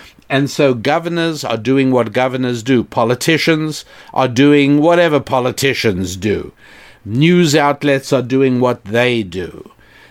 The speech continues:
And, uh, how about if you happen to be a national center for disease control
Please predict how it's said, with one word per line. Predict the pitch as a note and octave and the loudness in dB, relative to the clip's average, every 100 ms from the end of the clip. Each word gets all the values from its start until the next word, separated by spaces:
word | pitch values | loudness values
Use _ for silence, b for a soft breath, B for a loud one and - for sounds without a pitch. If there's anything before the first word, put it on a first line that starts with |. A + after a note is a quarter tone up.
| b - | b -4
And, | C3 C3+ C#3 C3+ C#3 | -2 0 0 0 2
uh, | C#3 C#3 C#3+ | 4 4 2
how | F3 | 0
about | A3+ D3+ E3 | 0 2 0
if | D#3+ B2+ | -2 -4
you | D3 E3+ | 0 2
happen | D3+ D3 C#3+ C#3 | 2 -2 -2 -4
to | C3 | -2
be | A#2 C#3 B2 G#2 B B B - | 2 2 4 0 B B B -4
a | C3+ | -2
national | B2+ C3+ C#3+ - C#3 C3 | 0 -2 -4 -4 -2 -2
center | B2 - C#3+ C#3 C#3 C#3 | -4 -6 -2 0 0 0
for | A#2+ C3 | 0 -2
disease | A#2+ A2 G#2+ C3+ C#3+ B2+ | -2 -2 0 2 2 0
control | - A2+ A2 C3 A#2 A2 | -4 -4 -2 -2 0 -4